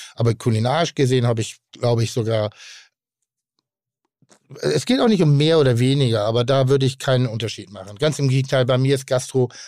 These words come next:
ausschließlich positiv belegt, ausschließlich. Und da brauche ich auch keine Klischeebilder heranziehen, sondern, äh, auf dem Land, wenn du in den Traditions-, in den, in den Stammrestaurants bist,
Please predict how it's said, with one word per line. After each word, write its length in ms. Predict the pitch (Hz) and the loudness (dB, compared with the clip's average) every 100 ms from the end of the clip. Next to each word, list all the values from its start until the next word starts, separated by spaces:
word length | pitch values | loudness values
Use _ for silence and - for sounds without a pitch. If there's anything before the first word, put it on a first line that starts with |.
| - - | -12 -2
ausschließlich 580 | 151 - - 131 135 135 | 0 0 -4 -2 -4 -2
positiv 500 | 123 120 113 117 - | -2 -2 -6 -12 -12
belegt, 320 | 107 92 - | -14 -12 -4
ausschließlich. 600 | 143 135 113 98 95 - _ _ - - _ | -2 -2 -6 -6 -18 -20 _ _ -20 -20 _
Und 100 | 131 | 0
da 40 | |
brauche 180 | 123 135 | 2 4
ich 80 | 139 | 4
auch 120 | 131 | 2
keine 260 | - 135 131 | 0 0 0
Klischeebilder 640 | - 131 143 147 151 143 | -2 -2 0 2 2 2
heranziehen, 580 | 139 127 131 131 135 131 | 2 2 0 -2 -2 -2
sondern, 400 | 123 123 120 117 - - - _ | -2 -2 -4 -8 -14 -20 -20 _
äh, 160 | - 120 | 0 0
auf 140 | 107 | 0
dem 100 | 117 | 0
Land, 300 | 120 139 139 127 | 2 2 0 -2
wenn 180 | 120 | -2
du 120 | 123 120 | 0 0
in 120 | 120 | 0
den 140 | 123 | -2
Traditions-, 580 | - 120 117 - 135 135 | -2 -2 -2 -2 -2 0
in 140 | 127 | -2
den, 280 | 123 120 113 | -2 -2 -4
in 160 | 123 120 | -4 -2
den 200 | 117 110 | -4 -6
Stammrestaurants 880 | - 135 160 143 139 - 131 123 - | -2 0 2 2 0 -2 -4 -4 -2
bist, 240 | 127 | -4